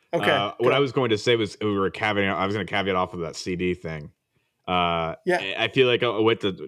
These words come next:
Speaker 2: you mentioned Spotify, which, uh, the introduction of that, which is also a good reason.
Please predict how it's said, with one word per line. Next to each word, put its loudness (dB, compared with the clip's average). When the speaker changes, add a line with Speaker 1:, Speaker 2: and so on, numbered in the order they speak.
Speaker 2:
you -2
mentioned -2
Spotify, 0
which, -2
uh, -4
the -6
introduction -6
of -8
that, -4
which -8
is -6
also -6
a -8
good -12
reason. -10